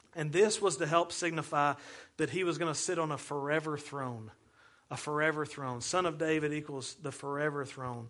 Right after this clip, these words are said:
If you know the story, Second Samuel chapter seven, um, man, it's a really cool story. At this point, um, you know, from Moses, as Moses leads God's people out of Egypt, they build this tabernacle,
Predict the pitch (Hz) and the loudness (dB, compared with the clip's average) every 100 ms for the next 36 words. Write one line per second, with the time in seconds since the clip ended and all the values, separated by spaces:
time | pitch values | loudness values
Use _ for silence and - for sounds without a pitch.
0 | - - - - - _ 151 175 175 175 | -16 -20 -20 -20 -20 _ -4 -2 4 8
1 | 190 180 156 - 175 180 151 190 175 180 | 10 8 2 2 4 6 4 4 2 0
2 | - 180 185 170 160 170 165 139 - 165 | 2 2 4 0 4 6 6 2 -2 2
3 | 151 131 120 - - - - 156 139 131 | 2 0 -10 -16 -20 -14 -2 2 2 0
4 | 123 120 - 170 170 - 147 - 160 190 | -4 -10 -2 2 2 2 -4 -4 4 6
5 | 180 180 170 - 170 165 147 139 139 - | 6 2 -4 -4 -2 0 2 0 -4 2
6 | 196 196 - - 185 156 139 - 151 139 | 4 4 -2 -4 0 0 -2 -4 0 2
7 | 139 135 131 131 160 139 131 143 147 160 | 2 0 -4 -8 -4 -4 -2 -4 2 8
8 | 180 185 180 - 139 156 175 160 - 165 | 8 8 4 -2 -2 2 4 2 0 0
9 | 160 160 151 170 151 143 151 151 139 156 | 2 0 0 -4 -4 -2 0 0 -4 -6
10 | 160 160 156 - - 170 160 170 190 180 | 0 0 -2 -12 -2 2 6 6 6 4
11 | - - 185 165 139 135 123 120 | 4 10 10 10 2 -4 -8 -16